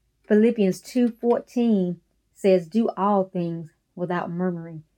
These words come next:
and disputing." Just seeing that and hearing that lets you know complaining needs to stop. I realize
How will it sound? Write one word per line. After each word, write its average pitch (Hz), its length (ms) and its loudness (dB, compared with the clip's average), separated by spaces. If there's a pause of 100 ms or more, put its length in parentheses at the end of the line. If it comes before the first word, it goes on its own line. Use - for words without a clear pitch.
(300)
and 185 160 -4
disputing." 175 600 -8 (1500)
Just 240 300 2
seeing 208 400 2
that 165 280 -2 (440)
and 190 160 2
hearing 190 440 0
that 160 280 -4 (500)
lets 214 360 2
you 202 120 4
know 180 560 2 (180)
complaining 208 960 -2
needs 175 640 -2 (140)
to 165 100 -18
stop. - 460 -14 (1000)
I 226 140 4
realize 175 800 2